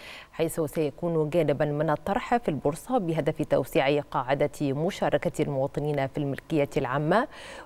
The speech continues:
وجانبا آخر لمستثمرين استراتيجيين لزيادة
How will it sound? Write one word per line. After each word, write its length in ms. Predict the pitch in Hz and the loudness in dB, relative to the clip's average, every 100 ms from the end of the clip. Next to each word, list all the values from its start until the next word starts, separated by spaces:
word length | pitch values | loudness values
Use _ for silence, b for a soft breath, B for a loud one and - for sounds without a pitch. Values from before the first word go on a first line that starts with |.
| - | 4
وجانبا 840 | 202 165 165 240 240 233 - 196 | 6 6 4 4 4 2 0 -2
آخر 220 | 214 240 | -2 -4
لمستثمرين 1040 | 202 175 147 147 160 - 233 202 175 185 180 | 0 0 0 -2 -4 -6 -6 -2 -2 0 -2
استراتيجيين 1080 | 160 - 160 - 135 143 143 196 247 311 277 180 | -4 -4 -4 -4 -4 -2 0 2 4 2 0 2
لزيادة 500 | 175 135 160 147 | 0 2 2 2